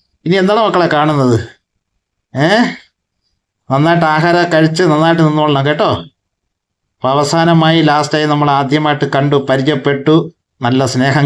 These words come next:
കിട്ടി. Thank you. ഇതുപോലെ പിള്ളേരെ സ്നേഹിച്ചു പോയാൽ പൂച്ചമാമൻ എന്നുള്ളൊരു പേര് താമസിയാതെ തന്നെ മാമന് കിട്ടും. എന്തായാലും സന്തോഷമുള്ള ഒരു കാര്യം തന്നെയാണ്. ഇത്രയും സ്നേഹമുള്ള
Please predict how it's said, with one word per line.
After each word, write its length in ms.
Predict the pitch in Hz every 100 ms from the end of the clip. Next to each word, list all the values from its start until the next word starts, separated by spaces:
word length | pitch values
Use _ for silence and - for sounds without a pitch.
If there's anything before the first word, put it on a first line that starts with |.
| 135
കിട്ടി. 280 | 127 127 156 160 - -
Thank 240 | 131 135 147
you. 100 | 165 202 185 - - _ _ 147
ഇതുപോലെ 340 | 175 196 196 190
പിള്ളേരെ 300 | 170 185 190 165
സ്നേഹിച്ചു 400 | 165 175 185 190 160
പോയാൽ 320 | 156 160 135 - -
പൂച്ചമാമൻ 580 | 131 135 156 156 151 151
എന്നുള്ളൊരു 340 | 143 139 135 127 131
പേര് 300 | 139 156 180 180
താമസിയാതെ 500 | 139 165 165 165 170 160
തന്നെ 200 | 151 147 139
മാമന് 300 | 131 139 131
കിട്ടും. 280 | 127 123 220 180 - - - _
എന്തായാലും 280 | 127 147 151 147
സന്തോഷമുള്ള 400 | 151 160 160 156
ഒരു 60 | 147
കാര്യം 220 | 147 147 143
തന്നെയാണ്. 520 | 147 143 139 135 160 185 - - _ _
ഇത്രയും 300 | 143 147 147
സ്നേഹമുള്ള 600 | 139 139 131 151 143 143